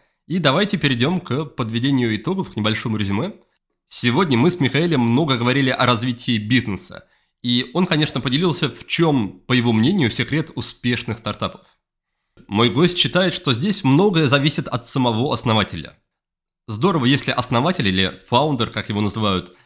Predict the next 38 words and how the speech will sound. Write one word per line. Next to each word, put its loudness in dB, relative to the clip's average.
обладает 0
знаниями 2
и -2
навыками 2
в -8
той -2
сфере, -4
в -16
которой -2
он 0
делает 0
бизнес. -6
Тогда 0
он 2
будет 0
лучше 0
ориентироваться 0
в -14
конкретных -2
задачах -2
и -4
лучше -2
понимать 0
подрядчиков. -4
Вместе 2
с -4
тем, 4
не 8
менее 6
важно 2
разбираться 0
в -14
психологии, -2
изучать, -2
как -2
люди 2
принимают 0
решения, 0